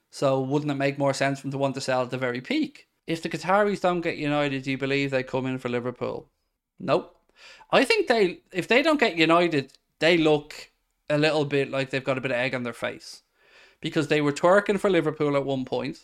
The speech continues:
and then all of a sudden, it was all United,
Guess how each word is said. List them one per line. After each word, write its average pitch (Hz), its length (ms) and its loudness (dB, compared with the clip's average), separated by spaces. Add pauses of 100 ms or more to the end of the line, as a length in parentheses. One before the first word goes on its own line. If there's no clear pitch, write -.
(880)
and 143 140 2
then 175 180 6
all 175 180 6
of 160 80 4
a 151 60 2
sudden, 147 600 -2 (800)
it 156 100 0
was 151 160 2
all 156 260 8
United, 139 560 0